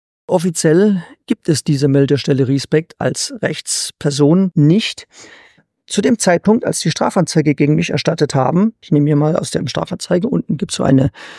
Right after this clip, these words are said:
eine Fußnote, in der sie erklären, wer sie sind. Und da steht noch Demokratiezentrum Baden-Württemberg,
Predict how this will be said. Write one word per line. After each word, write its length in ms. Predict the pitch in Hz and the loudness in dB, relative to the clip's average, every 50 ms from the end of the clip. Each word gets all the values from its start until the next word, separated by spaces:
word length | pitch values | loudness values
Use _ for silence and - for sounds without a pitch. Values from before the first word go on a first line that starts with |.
| - - - _ | -20 -20 -12 _
eine 180 | - 147 147 | 0 0 0
Fußnote, 500 | 135 - - 208 180 185 185 185 214 - | 2 0 0 0 2 2 2 2 2 2
in 80 | 180 160 | 0 2
der 160 | 143 143 139 | 2 2 2
sie 80 | 123 165 | 2 0
erklären, 300 | 170 - - 151 151 147 | -2 0 0 2 4 4
wer 100 | 143 135 | 4 2
sie 140 | 123 135 120 | 2 0 0
sind. 340 | 117 156 196 220 - - - _ - - - - - - - _ _ _ | 2 2 2 2 0 -4 -12 _ -20 -20 -20 -20 -20 -20 -20 _ _ _
Und 160 | - 160 135 | -2 0 0
da 140 | - 165 - | 2 0 2
steht 200 | - 185 185 - | 2 0 0 2
noch 200 | 208 160 135 - | 0 -2 -2 -2
Demokratiezentrum 1300 | - 131 123 156 156 175 165 - 160 156 - - - 220 214 - - - 180 175 - - - 165 156 - | -4 0 2 2 2 2 2 0 -2 -4 -4 -4 -4 -4 -2 -2 -2 -2 -2 -2 0 0 0 0 0 0
Baden-Württemberg, 1040 | - 135 131 127 131 117 113 127 143 - 180 175 180 196 220 - - - - - | 0 0 2 2 2 2 2 2 2 2 0 2 2 0 0 0 -4 -6 -14 -18